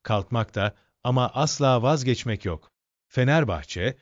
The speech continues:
her zaman yeniden doğacak bir inanmışlık öyküsüdür. Kanalımıza abone olmayı,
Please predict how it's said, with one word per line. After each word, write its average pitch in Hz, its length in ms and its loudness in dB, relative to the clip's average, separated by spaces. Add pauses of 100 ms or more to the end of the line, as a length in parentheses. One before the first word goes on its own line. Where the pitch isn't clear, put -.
(240)
her 170 220 2
zaman 131 360 2
yeniden 139 520 2
doğacak 117 480 2
bir 143 120 2
inanmışlık 123 680 -2
öyküsüdür. 85 680 -6 (400)
Kanalımıza 135 640 2
abone 113 300 0
olmayı, 80 500 -4